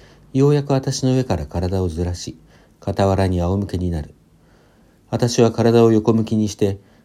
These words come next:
たくましい胸板に右手を乗せる。マサトも腕を伸ばして、私の頭の下に差し入れる。この時間が一番好き。満ち足りて、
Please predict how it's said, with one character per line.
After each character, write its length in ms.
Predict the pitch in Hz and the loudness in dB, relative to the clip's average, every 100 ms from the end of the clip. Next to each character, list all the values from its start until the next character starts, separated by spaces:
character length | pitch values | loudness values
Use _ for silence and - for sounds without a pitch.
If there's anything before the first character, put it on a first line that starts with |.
| _ | _
た 120 | - | -12
く 140 | 98 110 | -6 -4
ま 120 | 113 | -4
し 200 | - 117 | -4 -4
い 60 | 82 | -4
胸 280 | 76 82 | -4 -2
板 220 | 85 82 85 | -4 -4 -6
に 180 | 82 - _ _ _ _ - | -6 -10 _ _ _ _ -6
右 220 | 95 101 | -2 -2
手 100 | 101 | 0
を 120 | 92 | 0
乗 120 | 82 | 0
せ 160 | 80 80 | -6 -10
る。 100 | 73 - _ _ _ _ _ _ _ _ _ _ - | -14 -16 _ _ _ _ _ _ _ _ _ _ -4
マ 100 | 151 | -2
サ 140 | 160 | 0
ト 100 | 127 | -2
も 180 | 90 78 | -2 -2
腕 180 | 82 113 | 0 0
を 100 | 80 | 0
伸 100 | 73 | -6
ば 140 | 82 | -8
し 80 | - | -10
て、 160 | - - _ _ _ - | -16 -18 _ _ _ -8
私 300 | 95 113 117 | -4 -4 -2
の 140 | 110 | -2
頭 280 | 104 104 107 | -2 -2 -4
の 100 | 80 | -4
下 200 | - 78 | -8 -12
に 100 | 78 | -10
差 160 | - | -10
し 220 | 80 - 87 | -10 -6 -4
入 40 | |
れ 120 | 82 | -4
る。 80 | - - _ _ _ _ _ _ _ _ _ _ _ _ _ _ _ _ _ _ _ _ _ _ _ _ _ _ _ | -8 -14 _ _ _ _ _ _ _ _ _ _ _ _ _ _ _ _ _ _ _ _ _ _ _ _ _ _ _
こ 140 | - 101 | -8 -4
の 120 | 101 | -4
時 140 | 98 | -6
間 260 | 92 95 98 | -6 -4 -4
が 140 | 98 - _ _ - | -6 -8 _ _ -14
一 220 | - 123 | -10 -6
番 240 | 92 95 | -4 -4
好 140 | 87 - | -6 -10
き。 200 | - - _ _ _ _ _ _ _ _ _ 110 | -14 -16 _ _ _ _ _ _ _ _ _ -6
満 240 | 104 - | -4 -2
ち 40 | |
足 80 | 123 | 0
り 120 | 110 | -2
て、 240 | - 90 | -2 -4